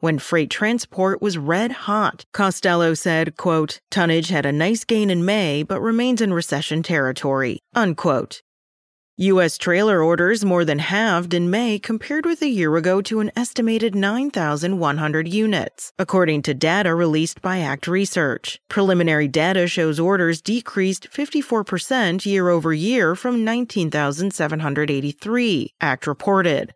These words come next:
Orders also fell about ten percent sequentially compared with the prior month's preliminary total of ten thousand units.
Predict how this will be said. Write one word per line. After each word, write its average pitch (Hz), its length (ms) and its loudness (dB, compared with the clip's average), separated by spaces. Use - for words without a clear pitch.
Orders 170 340 4
also 180 380 2
fell 165 260 0
about 170 280 0
ten 214 200 0
percent 196 440 -2
sequentially 190 760 0
compared 269 460 -2
with 320 100 -2
the 302 100 -4
prior 170 360 0
month's 165 400 -2
preliminary 214 680 0
total 226 420 0
of 202 140 -2
ten 233 220 -4
thousand 156 380 -2
units. 202 600 -2